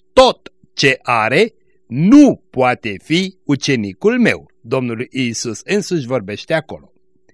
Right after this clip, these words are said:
Adevărata venire și primire a lui Hristos este numai atunci când lepezi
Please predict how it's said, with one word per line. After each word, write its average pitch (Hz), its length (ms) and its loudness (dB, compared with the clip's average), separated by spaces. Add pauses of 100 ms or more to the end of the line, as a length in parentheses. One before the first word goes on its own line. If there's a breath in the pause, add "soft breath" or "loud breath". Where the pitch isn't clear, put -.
(560 soft breath)
Adevărata 135 760 2
venire 165 520 -2 (100)
și - 240 -4
primire 127 600 -2
a 143 140 2
lui 135 240 0
Hristos 160 560 -4 (240 soft breath)
este 170 400 0
numai 247 320 0
atunci 208 440 -2
când 151 280 0
lepezi 160 520 -2